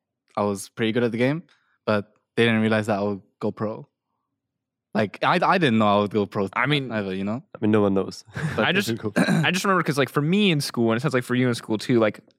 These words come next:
Speaker 2: everyone in my class knew the High Elo kid. 'Cause, like, League of Legends was insane when we were in school.
Speaker 3: Yeah.
Speaker 2: 'Cause I was similar to you, where I did not like it at first, but literally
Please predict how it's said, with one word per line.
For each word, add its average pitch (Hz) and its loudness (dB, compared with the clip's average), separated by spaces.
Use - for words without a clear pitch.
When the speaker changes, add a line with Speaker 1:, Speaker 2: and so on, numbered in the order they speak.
Speaker 2:
everyone 175 4
in 135 -2
my 110 0
class 101 -4
knew 117 2
the 107 2
High 101 -2
Elo 57 -8
kid. - -14
'Cause, 131 0
like, 131 2
League 175 4
of 143 4
Legends 110 0
was 98 -6
insane 90 -6
when 95 -10
we 98 -6
were 92 -6
in 87 -10
school. - -14
Speaker 3:
Yeah. 113 2
Speaker 2:
'Cause 160 0
I 208 2
was 180 0
similar 120 -2
to 104 0
you, 139 2
where 104 0
I 120 0
did 127 -2
not 104 -2
like 110 -2
it - -8
at 90 -6
first, 98 -8
but 120 -2
literally 127 0